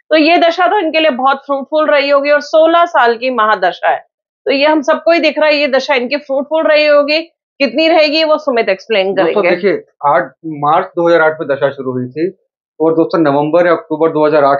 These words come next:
Speaker 2: के अंदर दोस्तों, मतलब करीब पाँच महीने के बाद ये सीएम बन गए थे दोस्तों। मैंने बताया कि आठ से लेकर तेईस तक सीएम रहे ये,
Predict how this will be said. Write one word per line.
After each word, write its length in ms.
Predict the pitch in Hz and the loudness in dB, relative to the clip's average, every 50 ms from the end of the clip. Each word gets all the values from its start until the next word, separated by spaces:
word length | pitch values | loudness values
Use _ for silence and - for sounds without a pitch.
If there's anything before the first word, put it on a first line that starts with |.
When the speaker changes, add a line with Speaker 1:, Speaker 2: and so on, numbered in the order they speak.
| - | -4
Speaker 2:
के 60 | - 139 | -6 -6
अंदर 160 | 131 135 131 | -6 -6 -6
दोस्तों, 360 | 127 127 127 165 147 135 131 | -8 -10 -12 -12 -12 -10 -10
मतलब 160 | 127 151 - - | -10 -10 -8 -4
करीब 180 | 151 151 147 - | -4 -4 -4 -2
पाँच 160 | 143 143 143 147 | 0 0 0 0
महीने 220 | 147 143 139 139 | -2 -4 -4 -4
के 100 | 127 131 | -4 -2
बाद 160 | 127 139 151 | -2 -2 -2
ये 80 | 165 180 | -2 -6
सीएम 320 | - - 139 139 139 131 | -8 -6 -4 -4 -4 -2
बन 100 | 123 123 | -4 -6
गए 200 | 123 113 113 117 | -6 -6 -8 -8
थे 140 | 113 123 120 | -8 -10 -12
दोस्तों। 260 | 117 110 - - 120 - _ _ _ _ _ 135 | -12 -12 -14 -16 -16 -18 _ _ _ _ _ -4
मैंने 140 | 139 143 151 | -2 0 2
बताया 140 | 151 156 156 | 2 0 2
कि 60 | 175 180 | 2 2
आठ 220 | 156 147 139 147 | 2 4 2 2
से 120 | - 170 | 0 0
लेकर 180 | 156 151 143 170 | -2 -2 -2 -2
तेईस 300 | 170 - 147 147 143 143 - | -2 0 0 -2 -2 -2 -4
तक 80 | 151 | -6
सीएम 260 | - - 151 139 131 127 | -4 -2 -4 -2 -2 -4
रहे 220 | 120 120 117 113 | -8 -8 -10 -10
ये, 80 | 110 | -12